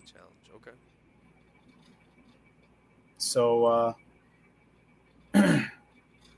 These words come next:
Speaker 2: and they, and they're trying, they're, they're trying to hopefully see if they can get, Usyk is fighting, um, uh, he's got a fight with the, with this guy, DeBoss. I can't really get his name right, but, um,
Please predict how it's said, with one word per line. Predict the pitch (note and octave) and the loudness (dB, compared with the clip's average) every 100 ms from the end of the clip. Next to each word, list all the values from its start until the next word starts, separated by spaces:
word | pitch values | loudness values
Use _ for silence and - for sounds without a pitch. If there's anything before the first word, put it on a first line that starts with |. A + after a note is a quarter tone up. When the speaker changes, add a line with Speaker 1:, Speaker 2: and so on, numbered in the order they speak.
| _ | _
Speaker 2:
and | - C3 | -4 0
they, | C3 C#3 | 0 0
and | B2+ | 2
they're | C3+ C#3+ | 6 6
trying, | C#3 D3 C3 C3 B2 - | 4 0 0 0 -4 -4
they're, | C3+ C#3+ - - | -2 -2 -4 2
they're | D#3 F3 | 4 4
trying | F#3 F3 D#3+ D#3+ D3 | 2 4 4 2 -2
to | - D3 C#3 | -2 0 2
hopefully | B2+ C#3+ C#3 - C3+ | 2 0 0 -4 -6
see | B2+ - C3+ | -6 -4 -4
if | C3 - | -4 -6
they | B2 | -8
can | B2 | -8
get, | B2 A#2+ - _ _ _ _ _ G#3+ | -4 -4 -4 _ _ _ _ _ 0
Usyk | A3+ A#3+ F#3 | 4 4 4
is | D3 | -2
fighting, | F3+ E3+ D#3+ D3 C3+ C#3 - | 6 6 8 6 2 -2 -2
um, | C3+ B2+ A#2+ A#2 A2 - _ _ _ _ _ - _ _ _ _ _ _ _ _ _ _ | 0 2 0 -4 -10 -16 _ _ _ _ _ -16 _ _ _ _ _ _ _ _ _ _
uh, | C3+ B2+ | 0 0
he's | C3+ C#3+ | 0 0
got | D#3 | 0
a | C3+ | 0
fight | - C3+ C3 | 0 0 -2
with | B2 - | -8 -10
the, | A#2 - _ _ _ | -14 -14 _ _ _
with | B2+ A#2 | -16 -12
this | B2+ | -6
guy, | - C3 | 0 0
DeBoss. | A#2+ A2+ B2 B2+ D3 - - | -2 -2 0 4 2 0 -10
I | - | -14
can't | - D3 | -6 -4
really | C3 B2 | -4 -6
get | B2 | -6
his | A#2 A2 | -8 -8
name | A#2 A#2 | -8 -8
right, | A2+ G#2+ - | -8 -10 -6
but, | B2 A#2 | -4 -2
um, | A#2 | -4